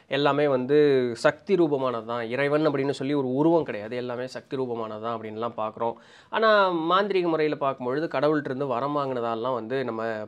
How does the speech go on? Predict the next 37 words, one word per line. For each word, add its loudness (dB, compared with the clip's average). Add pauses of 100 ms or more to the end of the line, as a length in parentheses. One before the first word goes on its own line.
பார்க்குறோம். -2 (400)
தாந்திரீக 2
பயிற்சியிலலாம் -2 (240)
இன்ஸ்டன்ட்டா -2
ஒரு 0
சில -4
சொல்யூஷன்ஸ் -4
எல்லாம் -6
கிடைக்குது -6
அப்படிங்கிற -10
மாதிரிலாம் -8
பார்க்குறோம். -10
இது -2
கொஞ்சம் -4
கூட 0
கன்ஃபியூசிங்கா -4
இருக்கு. -6 (420)
அகத்தியர் 2
போல 6
இருக்கக்கூடிய 0
சித்தர்கள் -4
வந்து -4
தியான 0
முறைகளை -2
கொடுத்துருக்காங்க. -6
அது -2
போலவே 0 (260)
மாந்திரீக 2
முறைகளும் -2
கொடுத்துருக்காங்கல்ல. -8
So, -8
இது -10 (140)
எப்படி -2
அப்படிங்கிற -4
மாதிரி -2
அவரு -2
கேட்குறாரு. -10